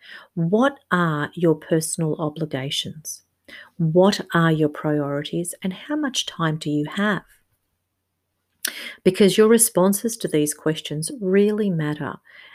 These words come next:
and they will determine the amount of time you devote to your goals. Because often what happens is that we get so bogged down on those huge lists,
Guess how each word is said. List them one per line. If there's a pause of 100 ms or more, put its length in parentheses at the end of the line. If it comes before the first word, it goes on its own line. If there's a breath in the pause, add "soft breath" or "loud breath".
(180 loud breath)
and
they
will
determine
the
amount
of
time
you
devote
to
your
goals. (600 loud breath)
Because
often
what
happens
is
that
we
get
so
bogged
down
on
those
huge
lists,